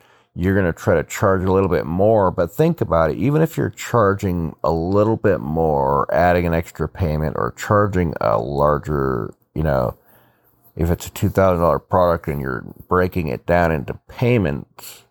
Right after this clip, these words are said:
you're still not getting your full price. And you still have to chase them for the next payment. You still have all the same problems.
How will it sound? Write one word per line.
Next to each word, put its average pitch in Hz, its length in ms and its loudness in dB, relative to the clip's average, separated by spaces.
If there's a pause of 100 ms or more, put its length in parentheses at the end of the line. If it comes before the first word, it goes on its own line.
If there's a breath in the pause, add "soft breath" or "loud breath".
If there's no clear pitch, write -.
(500)
you're 85 80 -4
still 160 340 0
not 131 440 0
getting 104 340 2
your 76 240 -4
full 90 760 0 (640)
price. - 760 -2 (840)
And 104 160 2
you 95 100 2
still 101 300 2
have 92 260 0
to 85 100 -4
chase 80 420 -4
them 85 280 -2
for 85 140 -4
the 82 100 -2
next 85 220 -2
payment. 80 360 -2
You 76 100 0
still 98 380 0
have 95 160 2
all 90 120 2
the 73 140 -6
same 82 640 -2
problems. 98 1040 -2